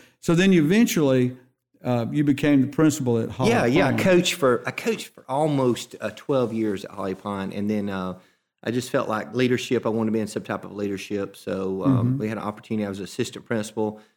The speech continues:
Speaker 2: at the high school. Then I went to the elementary school for about three years. Then I was, then, uh, Holly Pond started a middle school.
Speaker 1: Okay.
Speaker 2: And so I was the first principal there, and I was there for almost twelve years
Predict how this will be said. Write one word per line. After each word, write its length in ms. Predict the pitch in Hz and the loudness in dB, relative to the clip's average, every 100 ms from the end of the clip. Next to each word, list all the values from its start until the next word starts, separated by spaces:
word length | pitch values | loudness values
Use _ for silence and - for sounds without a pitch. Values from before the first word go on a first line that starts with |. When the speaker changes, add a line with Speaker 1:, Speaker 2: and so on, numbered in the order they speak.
| _ _ | _ _
Speaker 2:
at 160 | 113 117 | -6 -4
the 80 | |
high 220 | 110 113 113 | -2 -2 -2
school. 440 | - 117 113 110 | 0 2 4 2
Then 160 | 123 120 | 0 0
I 60 | |
went 240 | 117 117 - | 0 -2 -2
to 80 | |
the 100 | 107 107 | 0 0
elementary 440 | 147 143 143 117 | 0 0 -2 -6
school 420 | - 110 107 107 | -4 -2 0 0
for 260 | 107 107 104 | -4 -6 -4
about 320 | 101 90 - | -4 -8 -8
three 200 | 107 104 | -6 -6
years. 320 | 98 101 98 | -4 -6 -6
Then 180 | 104 101 | -6 -6
I 120 | 98 | -6
was, 260 | 101 95 - 120 | -6 -8 -10 -4
then, 320 | 123 113 - | -2 -2 -4
uh, 180 | 95 90 | -8 -6
Holly 200 | 113 101 | -4 -4
Pond 180 | 101 95 | -6 -8
started 280 | 104 98 | -6 -4
a 20 | 98 | -2
middle 280 | 131 156 | 0 0
school. 460 | - - 95 90 - _ _ - | -2 -6 -4 -4 -8 _ _ -4
Speaker 1:
Okay. 460 | 147 - 120 107 | -4 -2 -2 0
Speaker 2:
And 100 | 98 | -2
so 120 | 98 110 | 0 0
I 60 | |
was 160 | 123 110 | 0 -2
the 60 | 107 | 0
first 260 | 120 110 | 0 0
principal 360 | 151 151 - 113 | -2 -2 0 0
there, 200 | 113 107 | 2 2
and 80 | 104 | 0
I 60 | |
was 180 | 107 104 | -2 -2
there 160 | 110 104 | -2 -2
for 240 | 107 98 | -6 -6
almost 380 | 113 214 269 - | -4 -4 -6 -6
twelve 320 | 131 131 123 | 0 0 2
years 420 | 127 101 90 - | 0 0 -4 -8